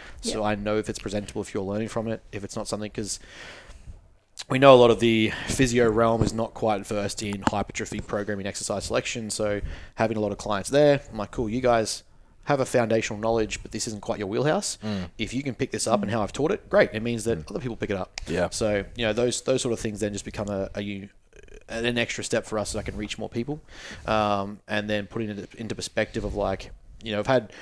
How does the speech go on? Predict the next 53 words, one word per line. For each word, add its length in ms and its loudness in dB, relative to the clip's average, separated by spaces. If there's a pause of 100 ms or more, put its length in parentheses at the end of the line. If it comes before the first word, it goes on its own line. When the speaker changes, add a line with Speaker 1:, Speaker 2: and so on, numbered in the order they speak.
(320)
Speaker 1:
even 180 6
many 140 8
discussions 420 2
with 100 2
my 60 0
own 80 -4
clients 680 0 (140)
and 80 -8
how 180 2
they 160 2
engage 380 0
with 100 -8
their 160 6
clients, 520 -2
like, 240 2 (720)
teaching 400 0
things 300 0
like 220 2
behavior 320 0
change, 320 0
acceptance 400 -2
Speaker 3:
Mm. 40 -6
Speaker 1:
practices, 580 -2
or, 180 -6
or 80 -4
strategies 640 0
or 60 -2
acceptance 420 -2
tools 320 -2
and 100 -6
skills. 360 -2
Like, 100 -4
how 140 0
can 120 -6
you 60 -8
get 100 -4
this 120 -8
client 240 -4
to 40 -8
see 200 -4
this? 260 -4
Or 60 -6
how 80 -2
can 120 -8
I 40 -4
get 80 -8
this 100 -10
client 240 -6
to 60 -12
do 80 -6
my 100 -4
check-ins? 480 -6
Speaker 3:
Mm. 40 -12